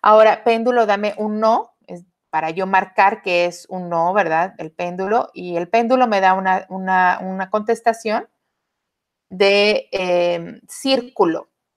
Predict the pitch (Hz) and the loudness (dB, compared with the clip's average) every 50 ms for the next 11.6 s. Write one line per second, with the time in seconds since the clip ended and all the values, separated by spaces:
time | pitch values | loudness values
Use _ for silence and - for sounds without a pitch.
0 | _ _ - 190 185 233 226 254 233 233 - _ _ _ - 285 330 370 359 330 | _ _ -8 -2 0 2 2 2 2 -2 -4 _ _ _ 4 4 6 6 4 4
1 | 254 240 233 247 415 466 _ _ - 208 190 190 196 180 - _ - 226 226 226 | 2 0 -2 -2 -4 -6 _ _ -2 0 0 0 0 -2 -4 _ 0 0 0 2
2 | - 254 233 220 220 233 233 226 - - 247 240 226 - - - 196 180 - 175 | 2 2 4 4 2 0 -2 -4 -6 -8 -8 -8 -8 -6 -2 -2 -2 -2 -2 -4
3 | 170 - - 233 247 - 190 151 - - 160 165 156 160 160 - 175 170 170 165 | -6 -6 -6 -8 -6 -6 -6 -8 -6 -4 -4 -2 -2 -2 -4 -4 -6 -6 -4 -4
4 | 170 170 170 170 - 175 165 160 165 165 160 - 165 - - 160 160 160 160 156 | -4 -6 -6 -6 -6 -4 -4 -4 -4 -6 -6 -6 -6 -4 0 0 2 2 2 0
5 | 156 - _ - _ _ _ - - 170 170 - 175 170 - 180 165 - 175 165 | 0 -4 _ -20 _ _ _ -4 -4 -2 0 0 -2 -2 -2 -4 -4 0 0 2
6 | 160 165 160 165 170 175 175 - - 220 196 - - 269 269 403 466 - _ _ | 2 2 0 0 0 -2 -4 -2 0 0 0 0 0 -2 -2 -2 -2 -6 _ _
7 | - - - _ _ - 226 226 220 214 220 220 202 202 202 196 196 202 214 233 | -20 -20 -20 _ _ -4 -2 0 0 2 2 4 4 6 6 4 4 4 4 4
8 | 254 269 - - 196 196 190 190 - 196 185 185 185 196 - - 180 180 180 175 | 4 4 4 2 0 -2 0 2 2 2 4 4 2 -2 -2 -4 -4 -2 -4 -4
9 | 180 180 165 180 156 147 - - - - - - - - - _ _ _ _ - | -4 -4 -4 -4 -4 -4 -6 -12 -12 -12 -12 -14 -20 -20 -20 _ _ _ _ -16
10 | 185 180 - - 415 - _ - - _ _ _ _ _ _ - 247 262 311 302 | -10 -6 -4 -4 -4 -6 _ -20 -20 _ _ _ _ _ _ -4 -2 2 2 4
11 | 254 254 277 262 - 262 247 - 240 233 214 214 | 4 2 2 0 -2 -6 -6 -4 -4 -6 -6 -6